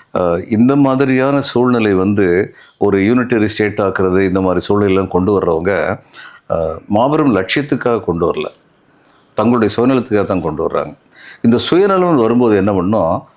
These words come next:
அவங்களுக்குள்ளேயே தகராறு. ஒருத்தர் ஜாஸ்தியா அடிச்சிருவார், இன்னொருத்தருக்கு அடிக்கிறதுக்கு சந்தர்ப்பம் வராது, அவரும் வெளியில வருவார். இப்படி அவங்களுக்குள்ள அடிச்சுக்கிட்டு, அதுக்கப்புறம் இப்போ உதாரணமா யூ பிக்கு வந்து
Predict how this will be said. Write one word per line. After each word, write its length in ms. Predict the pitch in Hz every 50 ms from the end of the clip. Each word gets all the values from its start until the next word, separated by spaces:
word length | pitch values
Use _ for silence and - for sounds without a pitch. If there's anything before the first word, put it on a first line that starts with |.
| _ _ - -
அவங்களுக்குள்ளேயே 640 | 107 123 143 151 151 156 151 - 147 147 151 175 190
தகராறு. 440 | - 98 80 71 69 69 - - _ _ _ - - - - - _ -
ஒருத்தர் 380 | - 113 120 - - 170 170 135
ஜாஸ்தியா 280 | 113 117 127 - -
அடிச்சிருவார், 760 | 110 90 80 - - 95 73 67 - - _ _ - - 135 - - - 101 -
இன்னொருத்தருக்கு 520 | 139 151 156 170 165 139 139 147 135 - -
அடிக்கிறதுக்கு 460 | 123 110 117 139 139 147 123 123 127
சந்தர்ப்பம் 540 | - - - 113 110 117 120 113 - 90 82
வராது, 200 | - 143 143 - _ - - - - - - - 139 -
அவரும் 360 | - 101 104 113 123 131 113 104
வெளியில 220 | 104 107 113 110
வருவார். 340 | 95 87 82 80 76 73 69 - - - - - - -
இப்படி 260 | - 127 117 123 117 101
அவங்களுக்குள்ள 480 | 101 113 139 147 143 147 143 156 139 117
அடிச்சுக்கிட்டு, 440 | 101 104 104 - 107 101 95 -
அதுக்கப்புறம் 560 | 107 90 92 87 95 85 - 101 87 85 90 - - - - - - -
இப்போ 220 | - 90 104 101
உதாரணமா 500 | 110 131 135 139 139 123 104 101 110 120 -
யூ 300 | - 95 87 85 95 131
பிக்கு 280 | 143 - - 156 131 127
வந்து 500 | 113 107 110 107 98 85 87 107 117